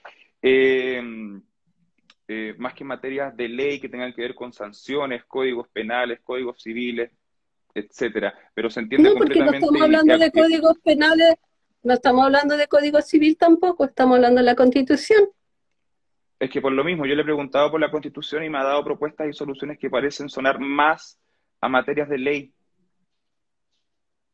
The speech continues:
Speaker 2: Y la, vuelvo a insistir, ¿y la Carta Magna no es una ley?
Speaker 1: ¿Mm?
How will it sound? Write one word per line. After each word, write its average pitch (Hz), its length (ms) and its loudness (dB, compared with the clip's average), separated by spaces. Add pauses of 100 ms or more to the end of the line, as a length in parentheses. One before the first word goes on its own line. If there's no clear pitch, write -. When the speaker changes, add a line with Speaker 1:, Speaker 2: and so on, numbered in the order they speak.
(1500)
Speaker 2:
Y 262 140 6
la, 262 120 4
vuelvo 277 240 4
a 302 40 4
insistir, 269 680 2 (1080)
¿y 247 140 4
la 240 140 4
Carta 277 360 2
Magna 285 640 0 (220)
no 233 180 6
es 254 120 4
una 302 200 6
ley? 339 240 6
Speaker 1:
¿Mm? 196 200 -4